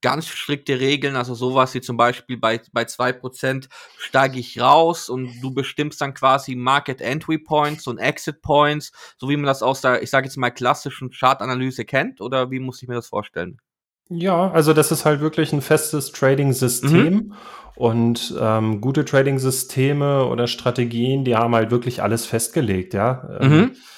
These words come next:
Speaker 2: je weniger du noch irgendwie nachdenken musst, wenn du einsteigst,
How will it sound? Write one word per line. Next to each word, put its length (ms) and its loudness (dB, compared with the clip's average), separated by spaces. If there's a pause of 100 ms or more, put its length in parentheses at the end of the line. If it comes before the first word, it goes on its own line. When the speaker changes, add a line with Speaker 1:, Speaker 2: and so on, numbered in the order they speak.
(160)
Speaker 2:
je 220 0
weniger 420 2
du 120 0
noch 260 0
irgendwie 880 -4
nachdenken 640 0
musst, 440 0
wenn 120 2
du 80 0
einsteigst, 1040 -4